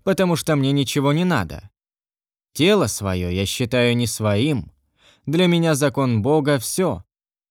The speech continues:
а остальное для меня ничего не значит». И Сократ также был свободным человеком. Он не боялся смерти и слушался внутреннего голоса своей совести,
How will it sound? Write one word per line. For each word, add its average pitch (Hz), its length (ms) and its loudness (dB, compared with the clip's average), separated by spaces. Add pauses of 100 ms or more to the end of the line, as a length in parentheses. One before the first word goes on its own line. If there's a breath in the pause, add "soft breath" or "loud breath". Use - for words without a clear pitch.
а 107 160 2
остальное 110 680 0
для 90 180 -4
меня 117 460 -2 (280 soft breath)
ничего 135 500 0
не 101 120 0
значит». 110 600 -8 (920)
И 127 160 -2
Сократ 110 640 0
также 117 420 0
был 107 220 0
свободным 107 640 0
человеком. 131 840 -4 (480 soft breath)
Он 220 220 2
не 196 80 4
боялся 147 540 2
смерти 131 560 -2
и 95 100 -2
слушался 131 680 -2
внутреннего 113 720 0
голоса 117 500 -2
своей 110 440 0
совести, 113 760 -4